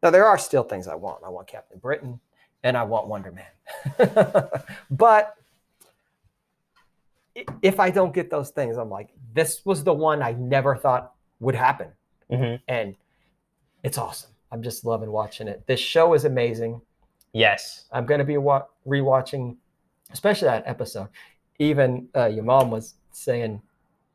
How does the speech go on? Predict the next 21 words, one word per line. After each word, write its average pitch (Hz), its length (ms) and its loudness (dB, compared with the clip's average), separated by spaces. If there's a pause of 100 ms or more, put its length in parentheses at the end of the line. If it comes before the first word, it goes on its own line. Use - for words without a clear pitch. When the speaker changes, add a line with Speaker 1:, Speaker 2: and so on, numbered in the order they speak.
(800)
Speaker 1:
"We 135 100 0
need 135 120 2
to 120 80 0
watch 117 200 -2
that 113 140 -8
fight 131 260 -4
scene 110 200 -10
again," 120 280 0
'cause 123 160 -6
we 151 120 -2
watched 127 260 2
it 135 60 -4
on 117 80 -4
the 104 80 -8
big 151 180 -2
screen, 113 260 -8
but 110 120 -4
it - 60 -6
wasn't 117 300 -6
totally 123 400 -6
dark. 120 400 -2